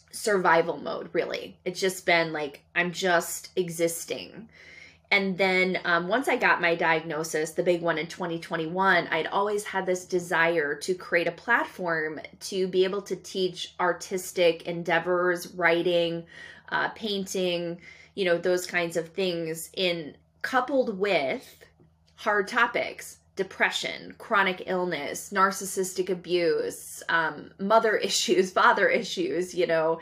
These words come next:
uh, P T S D. And because, you know, I finally had a big diagnosis, I finally had all the answers. Like, everything was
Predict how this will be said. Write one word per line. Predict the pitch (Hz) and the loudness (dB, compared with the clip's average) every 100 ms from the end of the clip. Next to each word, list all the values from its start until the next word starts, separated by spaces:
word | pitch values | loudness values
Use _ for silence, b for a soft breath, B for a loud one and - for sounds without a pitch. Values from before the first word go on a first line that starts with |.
| B B B - | B B B 0
uh, | 185 | 0
P | - 220 | 0 -6
T | - 214 | -4 -2
S | 202 - | -2 -2
D. | 220 196 131 - B B B B - | -4 -2 -4 -10 B B B B -2
And | 190 190 180 175 170 - | 4 6 6 4 0 -4
because, | 202 - 247 254 233 - - | -6 2 6 8 6 2 -8
you | - | -6
know, | 190 | 0
I | 170 | 0
finally | 180 185 180 175 | 2 0 0 -4
had | 185 175 | 0 2
a | 170 | 2
big | 175 165 | 0 -4
diagnosis, | 165 160 151 185 202 196 185 | 0 0 0 -2 -4 -2 -4
I | 170 | -4
finally | 185 180 185 | -2 -2 -2
had | 185 170 | 0 2
all | - 190 208 | 4 4 4
the | 202 - 170 | 0 0 -2
answers. | 180 170 - 165 | -2 -6 -6 -4
Like, | 180 - | -2 2
everything | 196 214 208 - 196 185 185 | 2 0 -4 -4 -2 -2 -4
was | 180 175 170 165 | 2 6 6 4